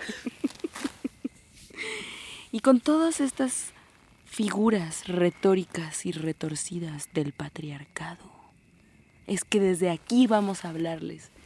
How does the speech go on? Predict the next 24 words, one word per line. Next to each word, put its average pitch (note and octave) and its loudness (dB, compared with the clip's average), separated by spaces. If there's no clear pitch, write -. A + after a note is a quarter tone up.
y E3 -12
desentrañar E3 6
tantas D#3+ -10
mentiras - -14
y - -20
tantas E3+ -18
falacias. - -20
Dar E3+ -6
a E3 -6
conocer D3+ -10
las E3 -6
historias G#3 0
del F3 0
patriarcado, E3 -2
porque F#3+ -2
hay B3 -6
gente C#4+ 0
que A#3+ -2
no A#3+ 2
cree G4 -2
que B3+ -8
existe - -10
el F#3 -12
patriarcado. - -10